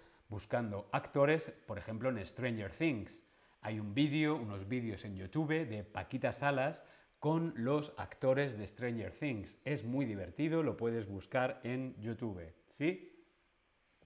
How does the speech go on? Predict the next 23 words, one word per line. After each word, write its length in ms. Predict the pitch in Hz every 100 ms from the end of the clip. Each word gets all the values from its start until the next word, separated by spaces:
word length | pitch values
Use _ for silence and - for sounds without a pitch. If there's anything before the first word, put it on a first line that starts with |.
| _ -
Paquita 360 | - 123 160 123
Salas, 500 | 165 170 180 175 -
muy 300 | 123 165 175
divertido. 580 | 139 113 - 90 85 80 _ - - - - - - -
Vamos 300 | 123 214 190
con 160 | 147 135
nuestro 220 | 135 135
número 380 | 170 165 117 104
dos 640 | 95 180 208 202 - -
y 140 | 131 147
en 180 | 135
la 240 | 110 104 -
posición 1040 | 131 117 - 104 - 190 185 147 104 113
número 360 | 175 160 107 104
dos 440 | 92 160 180 165
de 80 | 110
mi 160 | 95 92
top 340 | - 139 - - -
cinco 400 | 147 147 - 95
de 140 | 92
series 640 | - 143 147 156 156 156 -
españolas 920 | - 165 - 95 120 156 156 156 - -
tenemos... 720 | 90 120 160 160 170 165